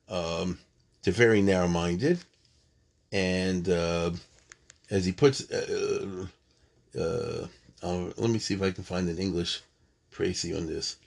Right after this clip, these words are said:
This is written up by, uh, by that guy in, in studies in introduction preaching, but very, in a very boring way.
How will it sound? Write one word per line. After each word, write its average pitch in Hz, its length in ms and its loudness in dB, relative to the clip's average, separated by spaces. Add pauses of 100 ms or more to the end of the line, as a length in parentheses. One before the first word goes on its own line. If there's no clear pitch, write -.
(440)
This 180 200 8
is 139 160 4
written 139 240 4
up 123 160 4
by, 98 340 2
uh, 85 300 0 (840)
by 87 120 0
that 90 160 2
guy 110 120 6
in, 101 120 4
in 92 300 -2
studies 104 360 4
in 101 80 6
introduction 92 540 2
preaching, 98 380 0
but 85 160 0
very, 104 320 2
in 90 80 -2
a 87 40 0
very 101 200 4
boring 85 420 -2
way. 90 280 0